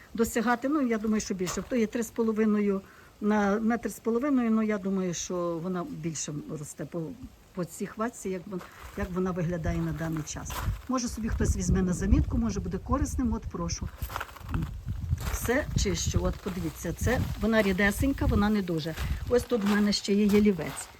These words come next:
от всередині. Ну, ось в-, весною я його с-, е, чистила,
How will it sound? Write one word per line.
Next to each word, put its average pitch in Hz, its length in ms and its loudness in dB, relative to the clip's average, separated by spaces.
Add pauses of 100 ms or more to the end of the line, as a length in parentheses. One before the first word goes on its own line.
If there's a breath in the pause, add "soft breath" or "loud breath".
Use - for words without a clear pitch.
(360 loud breath)
от 208 220 -2
всередині. 170 720 4 (920 loud breath)
Ну, 269 160 4
ось 262 260 6
в-, 196 240 -6
весною 202 500 0
я 185 160 0
його 165 200 2
с-, - 240 -10
е, 165 240 0
чистила, 233 580 2